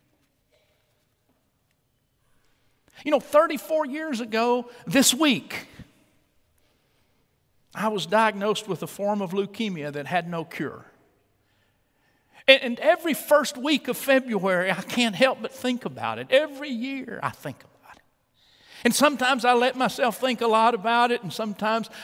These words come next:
just a little, but I thought a lot this week.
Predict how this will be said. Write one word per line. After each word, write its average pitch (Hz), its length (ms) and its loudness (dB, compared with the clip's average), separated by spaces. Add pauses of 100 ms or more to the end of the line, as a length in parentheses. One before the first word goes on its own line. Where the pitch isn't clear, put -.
just 220 260 2
a 208 60 0
little, 208 440 0
but 170 260 -8 (1500)
I - 60 -20
thought 202 300 -4
a 156 80 -4
lot 147 400 0
this - 180 -12
week. 110 380 -20